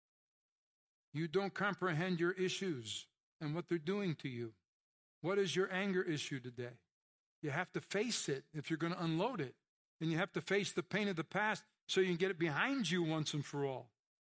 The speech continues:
And where do you lose control in life? The question is, what causes you to lose it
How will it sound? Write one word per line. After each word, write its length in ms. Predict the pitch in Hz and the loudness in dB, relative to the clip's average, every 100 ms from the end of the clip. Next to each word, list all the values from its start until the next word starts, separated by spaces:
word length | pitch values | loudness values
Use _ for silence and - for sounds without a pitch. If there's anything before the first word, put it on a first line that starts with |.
| _ | _
And 200 | 147 143 | -4 0
where 160 | 139 202 | 2 2
do 80 | 214 | 2
you 160 | 202 | 2
lose 320 | 196 208 190 - | 2 0 0 -2
control 640 | 190 165 - 190 180 151 | -2 -2 -2 -2 -2 -2
in 160 | 135 127 | -2 -4
life? 180 | 120 117 _ _ _ _ - | -8 -12 _ _ _ _ -8
The 80 | 147 | -2
question 360 | 202 185 175 | 0 2 0
is, 120 | 160 - _ | 0 -4 _
what 220 | 185 214 | -4 -4
causes 520 | - 220 226 175 180 156 | -4 0 0 0 -2 -2
you 120 | 196 | -2
to 80 | 156 | -2
lose 400 | 160 220 180 139 | 0 0 0 -2
it 160 | 143 | -2